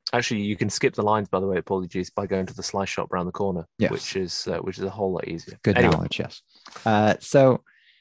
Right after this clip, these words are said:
Speaker 2: uh, I'll be honest, Justin didn't send us anything about Hartlepool. And since we have James on, I think we're, we're gonna get in the Wayback Machine and have James, uh,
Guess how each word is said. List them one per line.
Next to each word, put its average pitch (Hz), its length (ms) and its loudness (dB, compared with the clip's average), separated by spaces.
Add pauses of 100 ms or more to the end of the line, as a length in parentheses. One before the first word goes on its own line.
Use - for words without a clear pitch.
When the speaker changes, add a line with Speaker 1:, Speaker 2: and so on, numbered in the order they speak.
(240)
Speaker 2:
uh, 101 280 4
I'll 127 120 6
be 127 100 8
honest, 101 300 2
Justin 107 260 2
didn't 107 160 0
send 104 160 0
us 98 120 -2
anything 98 200 -2
about 90 180 0
Hartlepool. 87 540 -4 (720)
And 107 140 2
since 151 240 4
we 170 80 8
have 135 140 6
James 127 320 4
on, 80 260 -2 (440)
I 110 60 2
think 127 160 2
we're, 127 120 6
we're 120 180 4
gonna 127 160 6
get 135 180 4
in - 60 -2
the 147 60 6
Wayback 139 400 6
Machine 87 420 -2 (720)
and 101 120 0
have 95 180 4
James, 107 680 4
uh, 120 420 2